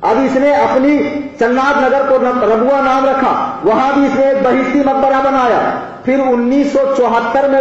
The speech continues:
پاکستان میں تمام مسلک کے لوگوں نے، خاص طور سے علماء اہل سنت و جماعت نے حکومت پاکستان پر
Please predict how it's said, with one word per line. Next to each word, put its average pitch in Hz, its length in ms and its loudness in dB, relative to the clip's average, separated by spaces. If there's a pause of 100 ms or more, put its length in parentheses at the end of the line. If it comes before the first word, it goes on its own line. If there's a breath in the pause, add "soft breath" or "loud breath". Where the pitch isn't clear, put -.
(120)
پاکستان 254 680 0
میں 269 80 2 (120)
تمام 240 600 0
مسلک 262 420 0
کے 262 80 4
لوگوں 262 360 2
نے، 247 100 2 (480)
خاص 247 340 0
طور 262 240 2
سے 262 60 2
علماء 254 440 2 (420)
اہل 247 220 0 (200)
سنت 277 320 2
و 254 160 4
جماعت 269 500 2
نے 254 120 4 (400)
حکومت 262 500 2 (140)
پاکستان 254 680 0
پر 269 60 2